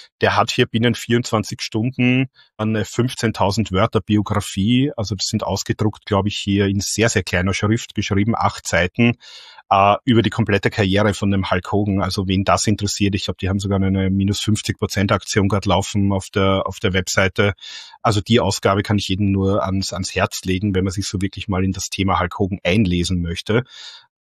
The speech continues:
Ja, wir werden's hier wahrscheinlich nicht in der, in der ganzen Breite schaffen.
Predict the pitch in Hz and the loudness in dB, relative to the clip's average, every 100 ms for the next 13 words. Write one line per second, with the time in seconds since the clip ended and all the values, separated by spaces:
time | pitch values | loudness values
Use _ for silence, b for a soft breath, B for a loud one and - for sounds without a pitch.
0 | _ _ 107 98 - 117 120 113 110 113 | _ _ 0 0 -4 -2 2 2 2 2
1 | 107 - 104 101 104 101 - 98 98 95 | 2 0 -2 -2 -4 -6 -6 -6 -6 -6
2 | 95 92 101 104 101 110 127 101 90 98 | -8 -8 -8 -4 0 0 0 0 -2 -2
3 | - - 92 143 | -2 0 0 -2